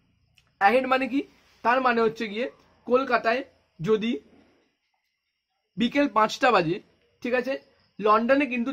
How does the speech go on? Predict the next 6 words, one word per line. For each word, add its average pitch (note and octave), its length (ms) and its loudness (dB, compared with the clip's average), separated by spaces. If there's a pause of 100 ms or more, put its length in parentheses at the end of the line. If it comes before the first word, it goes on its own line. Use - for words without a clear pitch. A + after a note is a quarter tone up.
তখন C#4 220 0 (440)
কটা G#3 240 0
বাজে? A#3+ 200 0 (640)
দুপুর A3+ 260 0 (1500)
একটা - 240 -4
বাজে, C#3+ 160 -6